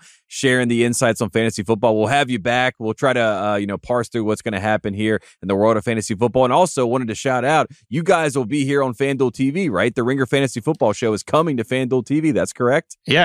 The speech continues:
Speaker 2: absolutely. Can't wait to do that. Uh, we're gonna have, I believe, one show a week. So look for that coming
Speaker 1: Nice.
Speaker 2: very soon. Yeah.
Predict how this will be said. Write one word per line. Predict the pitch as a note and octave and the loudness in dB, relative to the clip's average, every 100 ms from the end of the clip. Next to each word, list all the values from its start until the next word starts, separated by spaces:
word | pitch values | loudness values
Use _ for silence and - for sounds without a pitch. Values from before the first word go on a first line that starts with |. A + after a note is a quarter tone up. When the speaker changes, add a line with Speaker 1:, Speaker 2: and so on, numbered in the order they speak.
| B2+ | 2
Speaker 2:
absolutely. | C#3 C#3 G3+ D3 A2 | 2 4 4 4 2
Can't | C#3+ C3 | 0 2
wait | C#3 | 2
to | B2+ | 0
do | A#2 B2+ | 2 2
that. | A#2+ C#3 E3+ | 2 0 0
Uh, | A#2+ A#2 | 0 2
we're | A#2 | 2
gonna | B2 | 2
have, | B2 A#2 A2+ G2+ | 0 2 0 -2
I | |
believe, | G#2 C3 A2 | 2 2 4
one | B2+ | 2
show | - B2+ | 2 2
a | |
week. | G#2+ F3 - | 4 2 0
So | - - A2 G#2+ G2+ | -6 0 2 2 0
look | G#2 D#3 | -2 -2
for | - C#3 | 0 2
that | D#3+ - | 2 -2
coming | - C3+ | 0 2
Speaker 1:
Nice. | A#2+ | 4
Speaker 2:
very | B2+ C#3 | 2 2
soon. | C#3+ F3 F#2 | 2 2 2
Yeah. | A#2 | -2